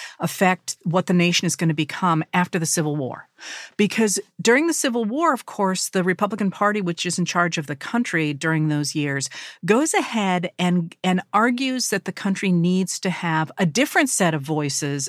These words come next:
than it did before the war. They're trying to get away from that idea of the propertied white men running everything, because, of course, the property white men were the same ones who decided to destroy the country.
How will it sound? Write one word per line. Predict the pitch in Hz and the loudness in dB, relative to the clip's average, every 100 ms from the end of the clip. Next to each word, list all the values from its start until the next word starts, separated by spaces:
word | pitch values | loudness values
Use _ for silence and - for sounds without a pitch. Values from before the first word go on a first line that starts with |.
| - | -4
than | 165 170 | 0 2
it | 165 170 | 2 0
did | 156 | -2
before | 151 - 156 | -4 -4 -4
the | 147 | -2
war. | 131 127 | -4 -4
They're | 139 | -4
trying | - 240 | 0 2
to | 247 | 2
get | 214 | -2
away | 175 170 | -2 -2
from | - 170 | -2 -2
that | 156 156 | 0 -2
idea | 151 156 | -2 -2
of | 151 | -2
the | 135 | -6
propertied | - 175 180 165 160 | 2 2 2 0 -2
white | 143 156 160 | 0 -2 -2
men | 160 156 147 | -2 -2 0
running | 175 262 220 | -2 -2 -2
everything, | 139 151 160 170 | -2 -4 -2 -2
because, | 180 180 180 | -2 -2 -4
of | |
course, | 165 208 - | 0 0 0
the | 170 | 2
property | 220 220 220 190 | 4 4 2 0
white | 175 175 - | 2 0 0
men | 208 254 185 | 0 0 0
were | 170 | -2
the | 170 | -2
same | - 190 202 196 | -4 0 0 2
ones | 170 165 | 0 0
who | 185 | -2
decided | 165 - 170 170 | -2 0 0 0
to | |
destroy | 175 180 180 175 | -2 -2 0 0
the | 175 | 0
country. | 247 285 - | -2 -2 -6